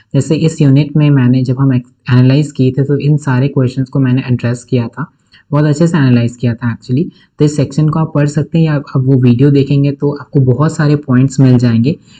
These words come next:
कि एपिक और ड्रामा में एक्चुअल में क्या डिफरेंस है, राइट? और आप एग्जांपल के through भी, अ, उनके डिफरेंसेस को बता सकते हैं। And so this is how you will answer to this question। Now let's move on to our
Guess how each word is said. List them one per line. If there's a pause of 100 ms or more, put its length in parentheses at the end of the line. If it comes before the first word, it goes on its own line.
(120)
कि
एपिक
और
ड्रामा
में
एक्चुअल
में
क्या
डिफरेंस
है, (400)
राइट? (240)
और
आप
एग्जांपल
के
through
भी, (300)
अ, (1200)
उनके
डिफरेंसेस
को
बता
सकते
हैं। (1040)
And
so
this
is
how
you
will (180)
answer (360)
to
this (140)
question। (760)
Now (380)
let's
move
on
to
our